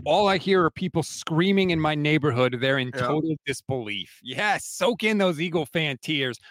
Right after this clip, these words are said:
Speaker 1: Obi-Wan forty-nine says, "Debo's forty-two yard touchdown, the way he burst through the middle reminded me of Rice's eighty-one yarder versus Dallas in ninety-five. What a thing of beauty."
Speaker 2: Did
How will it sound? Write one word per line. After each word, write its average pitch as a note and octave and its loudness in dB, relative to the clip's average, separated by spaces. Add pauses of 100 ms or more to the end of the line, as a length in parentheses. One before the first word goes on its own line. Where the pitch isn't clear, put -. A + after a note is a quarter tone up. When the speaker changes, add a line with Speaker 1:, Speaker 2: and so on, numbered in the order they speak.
(120)
Speaker 1:
Obi-Wan G#3+ 2
forty-nine F#3 0
says, C#3+ -2
"Debo's G3 2
forty-two F3+ 0
yard D#3+ 2
touchdown, C#3+ -2
the B2+ -4
way D3 0
he C3+ -2
burst C#3+ 0
through C#3+ -2
the B2+ -4
middle C3+ 2
reminded C3 0
me B2 -2
of G#2+ -2
Rice's B2+ 0
eighty-one B2 0
yarder A#2+ 2 (340)
versus A#2+ -4
Dallas B2 0
in A#2 -4
ninety-five. A#2 -2
What A#2+ 0
a A#2+ -2
thing B2 -2
of A2 -10
beauty." A2+ -2
Speaker 2:
Did A2 -6